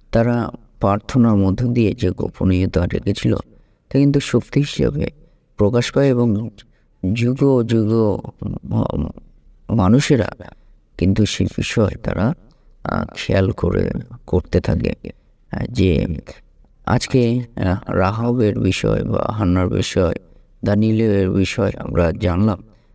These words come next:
তারা যুগে যুগে কিন্তু ঈশ্বরের এক এক সন্তানেরা। এবং সেই সন্তানদের প্রার্থনার যে গোপনীয়তা এবং শক্তি, তার সম্পর্কে যখন আমরা জানতে পারি তখন আমরা বুঝতে পারি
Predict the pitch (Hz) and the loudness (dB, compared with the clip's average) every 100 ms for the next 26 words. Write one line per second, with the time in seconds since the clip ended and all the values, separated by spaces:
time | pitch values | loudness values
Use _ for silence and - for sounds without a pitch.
0 | - 131 127 113 113 135 127 120 110 101 | -2 2 2 2 2 2 2 2 2 2
1 | 92 - 110 - - 92 - 92 90 87 | 0 2 0 0 -2 -2 2 2 4 2
2 | 90 - - - - 78 - - - - | -2 -6 -4 -4 -2 -2 -2 -4 -10 -18
3 | _ _ - _ - 131 120 - 127 - | _ _ -20 _ -2 2 2 4 0 4
4 | 120 120 120 120 110 - 98 - 120 110 | 4 4 2 2 0 0 -2 2 2 2
5 | 90 85 - 85 - 90 98 - 95 - | 2 -2 -2 -2 0 0 0 0 -2 0
6 | - - - - 110 - 113 - - _ | -4 -4 -8 -2 -2 -2 -12 -16 -20 _
7 | - 113 - 98 98 98 101 85 107 107 | -4 -2 0 2 2 2 2 0 0 0
8 | - 90 87 85 87 98 87 - 80 92 | 0 -2 -2 0 0 2 0 0 -2 0
9 | 85 87 - - - 98 120 | -2 -2 -4 -6 0 0 0